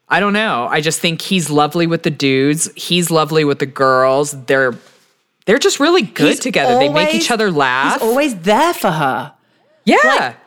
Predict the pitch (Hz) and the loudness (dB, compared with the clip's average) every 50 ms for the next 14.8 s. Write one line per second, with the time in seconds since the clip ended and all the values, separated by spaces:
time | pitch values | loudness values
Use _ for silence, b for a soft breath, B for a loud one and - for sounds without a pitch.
0 | _ - - 302 349 370 370 - - 403 339 277 339 349 415 427 339 381 294 285 | _ -2 0 0 0 -2 -2 -4 -2 0 0 2 2 2 0 0 0 0 0 0
1 | 320 320 320 - 349 302 311 311 285 294 302 359 403 311 285 233 330 349 392 370 | -2 -2 0 -2 -2 0 0 0 0 2 2 2 0 2 2 0 0 0 0 0
2 | - - - 131 135 - - 320 339 370 370 339 277 269 254 247 202 196 190 180 | 0 -2 -2 0 2 2 4 4 2 2 2 2 2 2 2 2 2 2 0 0
3 | 165 - 208 214 233 277 240 214 180 160 151 147 - - 196 185 190 202 190 196 | 0 2 2 2 2 2 2 0 0 0 0 -2 -2 -2 -2 0 2 2 2 2
4 | 202 202 226 277 262 208 175 165 196 202 208 214 202 175 180 175 175 208 233 196 | 0 0 0 -2 -2 -2 -2 -2 0 0 0 0 0 0 0 0 2 2 0 -2
5 | 151 - - - 180 - 214 202 202 - 214 202 165 - - 196 214 - - - | -2 -2 -2 -4 -2 0 -2 -2 -2 -2 -2 -4 -2 -2 0 2 2 0 0 -2
6 | - 220 190 185 - - - 190 - - - 196 175 160 175 196 233 240 - 180 | -2 -2 -2 -2 -4 -8 -10 -10 -8 -4 -2 0 0 0 0 0 -2 -2 -2 -4
7 | 156 156 165 170 165 226 208 - 254 247 247 226 240 262 302 294 285 403 494 554 | -2 0 -2 -2 -2 -4 -4 0 0 0 2 2 2 2 2 4 2 2 2 2
8 | 571 554 466 - 180 180 208 262 294 - - - b b b b b b b b | 2 2 2 0 0 0 -2 -2 -4 -6 -10 -18 b b b b b b b b
9 | b b b b - 226 226 214 214 - 220 208 208 196 190 214 208 202 220 208 | b b b b -2 0 0 0 -2 -2 -2 0 0 0 0 0 0 0 0 -2
10 | 254 214 220 202 170 185 180 - - - 175 175 170 - - 220 208 214 - 202 | -2 -2 -2 -2 0 -2 -2 -2 -2 -4 -4 -4 -4 -6 -6 -6 -6 -6 -6 -6
11 | 180 185 190 185 180 175 175 160 160 156 170 175 196 - - _ - - 339 466 | -2 0 0 2 2 2 2 0 0 0 0 -2 -2 -4 -10 _ -4 0 0 2
12 | 622 622 571 539 508 294 208 - - - 214 190 180 170 - 156 147 143 135 127 | 2 2 0 2 2 0 -2 -2 -2 -2 0 0 2 2 0 0 0 0 -2 -2
13 | 127 135 175 233 311 - b b b b b b - 277 294 349 415 508 508 427 | -2 -2 -2 -2 -4 -8 b b b b b b -2 0 2 4 4 2 2 0
14 | - - - 302 330 403 453 440 226 165 143 135 131 123 117 113 | 0 0 0 0 2 2 2 2 2 2 0 0 0 -2 -4 -6